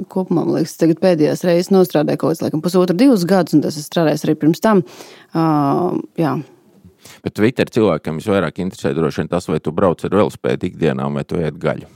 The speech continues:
Speaker 1: Es braucu ar velospēdu ikdienā, jā. Jā, jā, jā, jā. Ā, gaļu es joprojām vēl ēdu, bet, ā, bet maz.
Speaker 2: Mhm. Labi, tagad par tiem, ā, aktīvismiem.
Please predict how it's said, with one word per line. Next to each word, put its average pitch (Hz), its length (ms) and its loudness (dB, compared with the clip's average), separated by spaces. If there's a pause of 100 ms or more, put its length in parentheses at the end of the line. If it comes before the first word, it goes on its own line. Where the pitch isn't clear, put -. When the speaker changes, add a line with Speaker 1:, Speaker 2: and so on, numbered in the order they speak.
(1160)
Speaker 1:
Es 185 100 2
braucu 190 280 2
ar 175 80 4
velospēdu 165 420 2
ikdienā, 185 400 4
jā. 151 140 0 (240)
Jā, 170 280 0
jā, - 160 0
jā, 170 140 2
jā. 175 160 0 (460)
Ā, 180 100 4 (160)
gaļu 202 240 4
es 233 100 2
joprojām 214 340 2
vēl 196 180 2
ēdu, 185 440 4 (300)
bet, 196 400 2
ā, 190 360 4
bet 180 220 -2
maz. 151 340 0 (340)
Speaker 2:
Mhm. 71 260 -10 (180)
Labi, 87 260 0 (240)
tagad 120 260 4
par 98 160 2
tiem, 92 380 0
ā, 87 160 0 (240)
aktīvismiem. 76 640 -6